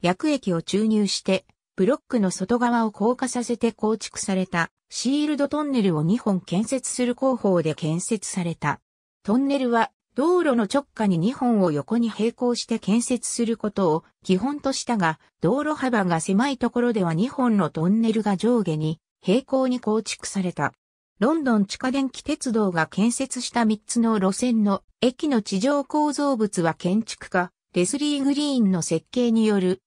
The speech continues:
標準化された構造のものとされた。駅舎は赤いテラコッタタイルが張られた鉄筋構造で、上階に半円状の窓を持つものが基本である。将来駅舎の上に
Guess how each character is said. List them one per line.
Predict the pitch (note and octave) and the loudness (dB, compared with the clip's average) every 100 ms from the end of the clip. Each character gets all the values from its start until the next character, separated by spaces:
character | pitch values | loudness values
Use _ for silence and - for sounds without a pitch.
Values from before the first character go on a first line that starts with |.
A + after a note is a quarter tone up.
| _ - | _ -6
標 | A3 C#4 | 0 0
準 | C4+ C4 A#3+ | 0 -2 -2
化 | B3+ | -4
さ | B3 | -2
れ | A#3+ | -2
た | A#3 A3 | -2 -4
構 | - B3+ | 0 0
造 | C4 C4+ B3+ | 2 0 0
の | A#3+ | 0
も | A3 | 2
の | A3 B3 | 0 -2
と | G#3 | -4
さ | G3 E3 | -4 -4
れ | D3+ | -4
た。 | D3 - _ _ _ _ - | -4 -6 _ _ _ _ -2
駅 | B3 - | -2 -2
舎 | - G#3+ | -2 2
は | F3 E3+ _ _ | 2 0 _ _
赤 | E3+ E3 C#4+ | -4 -2 -2
い | D4+ | -2
テ | C4 B3 | 0 0
ラ | B3 | -2
コ | C4 | -4
ッ | |
タ | - C4+ | -6 -4
タ | B3+ C4+ | -2 -2
イ | C4+ | 0
ル | G#3 | 2
が | F3 | 2
張 | D#3 D#3+ | -2 -2
ら | E3 | -2
れ | F3 | -2
た | D#3+ D3 - _ - | -2 -2 -4 _ -2
鉄 | F3+ - - | -2 -2 -4
筋 | D#4 D4+ | -4 -4
構 | - C#4 G#3+ | -2 0 2
造 | F3 | 0
で、 | E3 E3 - _ - | 0 -4 -6 _ -2
上 | F3 C4 | 2 2
階 | B3 A#3 | 0 0
に | G#3+ A3+ - _ _ | 2 0 -2 _ _
半 | - C4+ D#4 | -2 -2 0
円 | D#4 D4+ | -2 -2
状 | C4+ C4+ C#4 | -2 -2 0
の | C4+ | 0
窓 | C4 C4+ A3+ | 0 0 2
を | F#3+ | 2
持 | G#3 | 0
つ | - A3+ | 0 0
も | F#3+ | 2
の | G3 | 2
が | F3+ E3 | 0 -2
基 | - | -6
本 | D#3 G#3 A#3+ | -2 0 2
で | A3 G3+ | 2 2
あ | |
る。 | D3+ C#3+ _ _ _ _ | 0 -4 _ _ _ _
将 | - D#4+ E4+ | -4 0 2
来 | D4 A3 A3+ | 2 2 0
駅 | - | 0
舎 | - A3+ | -2 0
の | E3+ E3 | 2 2
上 | F3 F3 | 0 2
に | F3+ | 0